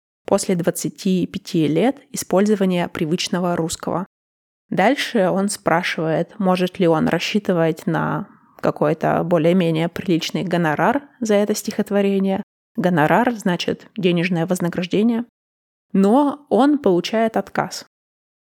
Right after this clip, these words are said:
Редактор этого журнала не хочет печатать стихотворение Набокова. Он сказал, что английский у вас нормальный, но боюсь, что стихотворение публика наша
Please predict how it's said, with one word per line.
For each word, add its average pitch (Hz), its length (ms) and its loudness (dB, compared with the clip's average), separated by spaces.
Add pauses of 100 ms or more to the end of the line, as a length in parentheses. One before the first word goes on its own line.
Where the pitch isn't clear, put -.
(120)
Редактор 196 580 0
этого 185 340 0
журнала 214 720 0
не 196 260 0
хочет - 360 -4
печатать 175 560 -2
стихотворение 170 840 -2
Набокова. 214 680 -2 (580)
Он 302 140 2
сказал, 202 420 0
что 160 480 -2 (160)
английский 190 840 0 (140)
у 220 120 -6
вас 165 260 -4
нормальный, 330 680 0 (440)
но 247 580 0
боюсь, 190 580 -2
что - 200 -6
стихотворение 220 1000 0 (140)
публика 220 440 0
наша 175 540 -2